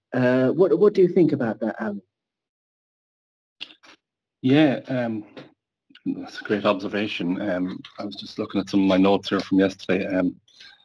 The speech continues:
Speaker 2: uh, uh, th-, I think I agree with you a hundred percent. Um, uh, just going through my notes from yesterday, I thought Trent and Harvey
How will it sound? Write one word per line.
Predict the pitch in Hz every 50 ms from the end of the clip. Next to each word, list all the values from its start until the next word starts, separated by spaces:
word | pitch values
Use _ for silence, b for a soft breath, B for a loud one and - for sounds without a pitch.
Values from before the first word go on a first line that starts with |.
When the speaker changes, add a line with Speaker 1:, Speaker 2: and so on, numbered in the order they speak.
| b b -
Speaker 2:
uh, | 605 - - _ _ _ _ _ - - - - _ _ _ _ _ _
uh, | - 311 320 _ _ - - - -
th-, | - - - - _ - - _ _ _ _ - _ -
I | - 143 -
think | - 131 135 131 - - - - - _ _ _ _ _ _ - - - _ _ _ _ _ _ _ _ _ _ _ _ _ -
I | 110 -
agree | - - 117 110
with | 101 -
you | 98
a | -
hundred | 107 104 98 90
percent. | - - 95 87 85 - - _ _ _ -
Um, | 95 90 87 87 87 82 _ _ _ _ _ _ _ - - - -
uh, | - - 92 - - 92 -
just | - - - - - - _ _ _ _ -
going | - 95 92
through | - 95 95
my | 92 92
notes | 92 90 90 -
from | - 92
yesterday, | 87 85 - - - 87 85 85
I | 82 80 - _ - -
thought | 92 90 85 - - - _ _ B B B B B B B B B B B B _ _ _ _ _ _ -
Trent | - - 107 98 90 87 - - - -
and | 98 92 90 90 - -
Harvey | - - - 95 92 92 87 80 90 87 82